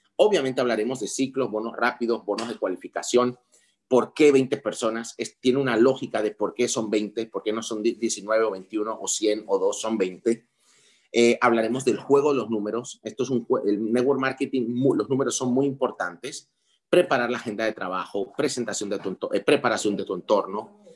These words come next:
y temas como el tipo de enfoque en el negocio, trabajando tu lista, invitación, cierre, manejo de obsesiones, cómo cerrar, sin cerrar y las siete habilidades indispensables. Así que, señores, es una se-, una serie que no se pueden perder.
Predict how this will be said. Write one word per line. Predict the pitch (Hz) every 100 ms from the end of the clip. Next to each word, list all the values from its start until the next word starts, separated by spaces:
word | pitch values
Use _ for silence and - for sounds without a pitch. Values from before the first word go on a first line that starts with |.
| _ _
y | - 151 151
temas | 123 113 123
como | - 120 113 120 117 - _
el | 117 120 117
tipo | 120 113 113
de |
enfoque | 104 - 120 120
en | 110
el | 104
negocio, | 104 110 113 - 110 107 -
trabajando | 123 117 113 107
tu | 107
lista, | 104 110 123
invitación, | 117 120 110 - 110
cierre, | 104 120 110 110
manejo | 104 104 104 107
de |
obsesiones, | 104 - 98 107 104 104 - _ _
cómo | - 120 120
cerrar, | 113 101 117 123 -
sin | - 196 175
cerrar | 151 120 107 104 107 _ _ -
y | 147
las | 120
siete | - 117
habilidades | 107 101 92 90
indispensables. | 101 85 82 80 - - - - _ _ _
Así | 113 147
que, | 175
señores, | 160 165 139 131
es | 139
una | 180 160
se-, | 151 160 143
una | 151
serie | 139 151 151 185 220 - - _ _
que | 123
no | 117 143
se | 170 -
pueden | 165 170
perder. | 151 123 123 208 -